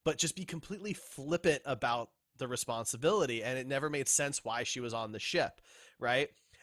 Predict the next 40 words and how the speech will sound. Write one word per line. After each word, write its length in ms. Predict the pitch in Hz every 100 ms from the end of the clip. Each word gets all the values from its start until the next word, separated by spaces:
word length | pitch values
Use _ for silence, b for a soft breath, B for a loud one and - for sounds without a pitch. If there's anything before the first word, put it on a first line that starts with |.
| -
And 140 | 151
now 220 | 151 160 180
you 160 | 170
get 140 | 160 -
to 80 |
see 280 | 135 - 180
just 220 | 135 139
how 140 | 151 147
good 220 | 123 120
she 200 | - 143
really 280 | 143 151 185
is. 140 | 151
She 160 | - 156
knows 180 | 160 139
exactly 460 | 107 123 139 175
what 160 | 170 180
she's 220 | 202 185
doing. 340 | 127 104 110 B B B
She 140 | 151
can 100 | 147
handle 300 | 139 143 156
herself 340 | 151 - 143 -
as 260 | 139 147 131
good 160 | 147
or 160 | 143 135
better 320 | 123 123 127
than 120 | 120
any 260 | 117 120 147
of 80 | 147
the 80 | 147
senior 340 | 151 147 156
officers. 640 | 107 101 117 107 107 - B B -
And 300 | 135 131 135
her 180 | - 147
mom 300 | 143 151 160
just 220 | 160 -
never 360 | 131 135 131 135
really 280 | 127 127 113
saw 480 | - - 123 120 104
that. 360 | 104 80 78